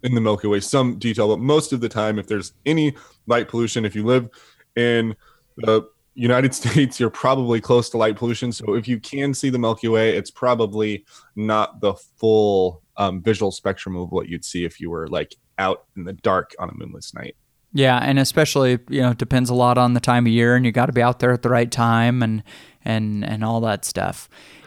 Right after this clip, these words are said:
Speaker 2: Uh,
Speaker 1: There's a website called Dark, um,
Speaker 2: Dark Sky Finder?
Speaker 1: Yeah, Dark Sky Finder, um,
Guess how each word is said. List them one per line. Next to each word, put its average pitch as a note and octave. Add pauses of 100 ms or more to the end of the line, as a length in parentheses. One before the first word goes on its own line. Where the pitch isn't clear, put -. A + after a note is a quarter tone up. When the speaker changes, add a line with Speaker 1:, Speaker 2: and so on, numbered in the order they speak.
Speaker 2:
Uh, A2+
Speaker 1:
There's C#3
a G#2+
website A#2+
called G2+ (420)
Dark, - (180)
um, G2
Speaker 2:
Dark A#2+
Sky B2
Finder? B2 (220)
Speaker 1:
Yeah, B2
Dark A#2+
Sky G#2+
Finder, D3 (440)
um, G2+